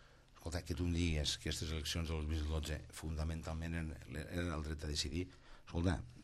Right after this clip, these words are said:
per a posar dret a decidir en un foli se posa, però els programes electorals anaven moltes coses més.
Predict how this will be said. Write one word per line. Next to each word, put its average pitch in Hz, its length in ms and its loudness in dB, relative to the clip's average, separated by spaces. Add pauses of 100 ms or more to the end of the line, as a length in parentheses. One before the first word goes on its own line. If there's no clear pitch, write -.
(180)
per - 140 2
a - 20 -8
posar 87 240 4
dret 85 220 2
a - 20 4
decidir 78 460 0 (100)
en 87 80 4
un 82 160 4
foli 73 400 2
se - 160 2
posa, 80 300 0 (100)
però 76 140 -2
els - 100 -6
programes 76 380 0
electorals 76 500 -2
anaven 87 300 0
moltes 92 260 0
coses 62 320 -2
més. 71 220 0